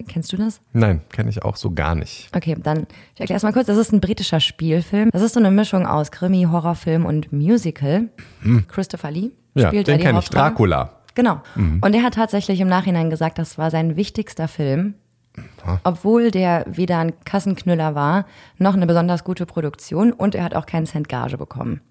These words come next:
Speaker 1: Naja,
Speaker 2: Hm.
Speaker 1: um diesen
Speaker 2: Okay.
Speaker 1: Film ranken sich aber allerlei Verschwörungstheorien. Den gab es nämlich eigentlich in einer ganz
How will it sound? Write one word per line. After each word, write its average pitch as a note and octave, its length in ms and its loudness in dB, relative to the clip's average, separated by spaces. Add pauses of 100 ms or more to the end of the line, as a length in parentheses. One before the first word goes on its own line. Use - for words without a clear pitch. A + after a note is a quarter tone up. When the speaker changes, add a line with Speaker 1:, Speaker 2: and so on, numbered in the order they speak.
(140)
Speaker 1:
Naja, - 200 2
Speaker 2:
Hm. G2+ 60 2 (400)
Speaker 1:
um G3+ 140 4
diesen C4+ 280 4
Speaker 2:
Okay. - 60 -6
Speaker 1:
Film F3 340 2 (280)
ranken G3 320 0
sich F3 200 -2
aber E3 200 -2
allerlei D#3 280 0
Verschwörungstheorien. D3+ 1040 -2 (280)
Den E3 140 2
gab D#3+ 180 -2
es G3 160 -2
nämlich E3 380 0 (240)
eigentlich E3 560 0
in E3 80 -2
einer C#3+ 180 -4
ganz E3 460 -6